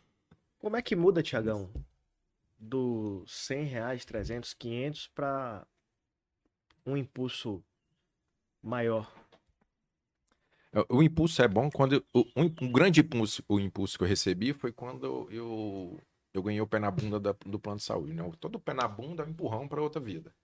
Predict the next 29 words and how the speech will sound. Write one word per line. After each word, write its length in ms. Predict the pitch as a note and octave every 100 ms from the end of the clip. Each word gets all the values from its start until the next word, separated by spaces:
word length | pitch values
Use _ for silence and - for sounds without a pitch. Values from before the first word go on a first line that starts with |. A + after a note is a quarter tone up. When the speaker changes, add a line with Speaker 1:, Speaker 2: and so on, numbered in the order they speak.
| _ _ _ _ _ _ _ _
Speaker 2:
Então 300 | G2+ G2+ A2+
foi 200 | - C3+
ali 360 | B2+ A#2 C3+ -
que 240 | - - C#3+
você, 1120 | A#2+ C#3 C3 - - B2 A#2+ B2+ D3 D3+ D3+ _ _ _
é 80 | -
aquilo 240 | A2+ - D#3
que 80 |
eu 60 | D3
falo, 380 | - - D#2+ D#2+
eu 60 | G2
tenho 360 | B2+ C3+ C#3 - _
meus 260 | A2 C#3+ D#3
monitores 880 | C#3 C#3+ - F#2 E2 - - - - _ _ _ -
e 60 |
tem 160 | F2+ G#2
as 120 | G2+
minhas 240 | A2 B2+ B2
ações 420 | G#2+ - A#2+ A2
que 60 |
eu 60 | A#2
acompanho. 440 | A2 G2+ - - -
Eu 60 |
sou 180 | - A2+
um 80 | A2
grande 580 | F2+ G2 C#3+ E3 C3 C#3+
operador 600 | - B2 - - G#2+ A2
de 120 | G#2
ações. 640 | - - - - - -